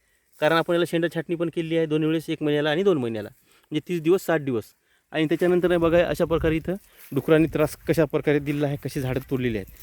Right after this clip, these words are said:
आणि अशा प्रकारे खत जे आहे, तर आपण खत टाकणं चालू आहे. बघा, हे बघा, झाडाच्या बुडाबुडानं आपण खत टाकणं चालू केलं आहे. हे वीस झिरो तेरा खत आहे, सोबत आपण युरिया घेऊ शकतो,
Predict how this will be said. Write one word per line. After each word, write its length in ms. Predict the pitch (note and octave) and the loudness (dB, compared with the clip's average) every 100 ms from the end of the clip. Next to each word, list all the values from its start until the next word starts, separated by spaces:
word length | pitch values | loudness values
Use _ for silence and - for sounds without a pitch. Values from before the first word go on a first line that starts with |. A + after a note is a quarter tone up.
| - - A#2 | -20 -10 -2
आणि 180 | C#3+ | 2
अशा 200 | D#3 D3 | 2 2
प्रकारे 280 | D#3+ D#3+ E3+ - | 2 2 0 2
खत 120 | F#3 | 2
जे 180 | F3+ G3+ | 4 2
आहे, 180 | B2 A#2 _ _ - | 2 -6 _ _ -6
तर 60 | |
आपण 160 | C#3 E3 - | -4 -2 0
खत 100 | F3+ - _ _ _ _ _ _ | 0 0 _ _ _ _ _ _
टाकणं 220 | D3 E3 D#3+ | -4 0 2
चालू 200 | D#3 D3 | 4 6
आहे. 80 | |
बघा, 200 | C3 B2 A3 - _ _ - - - - - - _ _ - - - - | 4 2 0 -8 _ _ -20 -20 -20 -20 -20 -20 _ _ -20 -20 -20 2
हे 80 | C#3 | 4
बघा, 140 | A2+ | 4
झाडाच्या 280 | A2+ C3+ C#3 | 4 2 2
बुडाबुडानं 460 | C3 C#3 C#3 C#3 C#3 | 2 2 2 2 0
आपण 160 | B2+ C#3+ | -2 -6
खत 60 | D3+ | -2
टाकणं 200 | D3 D3+ | 0 0
चालू 200 | C#3+ C3+ C3 | 0 0 0
केलं 180 | B2 B2 | -2 -2
आहे. 80 | A#3 - - - - - - - - - - - - - - - - - - - - - | -4 -10 -20 -20 -20 -20 -20 -20 -20 -18 -18 -20 -18 -18 -18 -20 -20 -18 -18 -20 -8 2
हे 100 | E3 | 4
वीस 140 | D#3+ | 4
झिरो 280 | F3+ D#3 E3 D#3 | 0 2 2 2
तेरा 140 | D#3 | 0
खत 200 | - D#3 | 0 0
आहे, 100 | D3+ B3 - - - - - - - - - | -2 -4 -10 -16 -16 -16 -14 -8 -6 -2 0
सोबत 220 | C#3+ C#3+ | 2 2
आपण 180 | D3+ D#3 | 2 2
युरिया 240 | D#3 F#3 | 4 4
घेऊ 160 | F3+ F3 | 4 2
शकतो, 300 | E3+ - | 0 -2